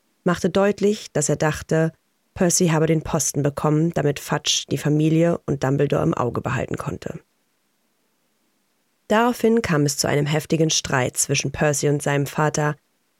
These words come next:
in dessen Verlauf Percy seinem Vater erklärte, dass er gegen seinen schlechten Ruf ankämpfen müsse, seit er im Ministerium angefangen habe,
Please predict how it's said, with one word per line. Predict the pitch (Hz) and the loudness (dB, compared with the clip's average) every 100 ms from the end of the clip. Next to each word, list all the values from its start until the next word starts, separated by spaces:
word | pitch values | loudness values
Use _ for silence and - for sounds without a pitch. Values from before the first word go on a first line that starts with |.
| _ | _
in | 180 | 2
dessen | 180 190 | 2 2
Verlauf | 196 185 185 185 | 2 2 2 0
Percy | - 196 190 | 0 0 2
seinem | 170 160 156 | 2 2 0
Vater | - 156 - | -2 -2 0
erklärte, | - 143 - 156 151 - 143 143 - | -2 -2 0 0 0 0 0 0 -2
dass | 143 | -2
er | 156 | -2
gegen | 156 156 151 | 0 0 0
seinen | 147 139 | 2 0
schlechten | - 165 147 - | 0 -2 -2 -2
Ruf | 156 151 - | -2 -4 -4
ankämpfen | 156 127 - 139 - 143 | -4 -4 -2 -4 -2 -2
müsse, | 135 - 151 160 _ _ | 0 0 0 -4 _ _
seit | - 151 143 | -2 0 0
er | |
im | 151 | 2
Ministerium | 147 147 - 147 139 147 156 | 2 2 0 0 0 2 2
angefangen | 151 151 135 143 139 139 | 2 0 -2 -2 0 0
habe, | 143 139 151 | 0 0 -2